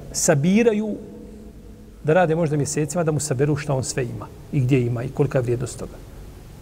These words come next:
I taj da sto hiljada, ništa ti dao nije. Sto, sto hiljada ne moji se prst. Jer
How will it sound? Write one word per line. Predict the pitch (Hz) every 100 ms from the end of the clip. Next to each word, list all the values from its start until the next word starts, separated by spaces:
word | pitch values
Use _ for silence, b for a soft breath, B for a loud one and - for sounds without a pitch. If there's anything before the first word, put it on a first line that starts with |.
| - - - - -
I | 220
taj | 277 233
da | 214 165
sto | - 180
hiljada, | 147 123 143
ništa | 202 - 180
ti | 175 151
dao | 151 131
nije. | 127 139
Sto, | - 190 156
sto | - 180
hiljada | 190 185 175
ne | 147
moji | 151 170
se | 160 208 202 -
prst. | 233 160 - - - - - - - - - - - - - - - - - - - - - - - - - - - - - - - -
Jer | 135 127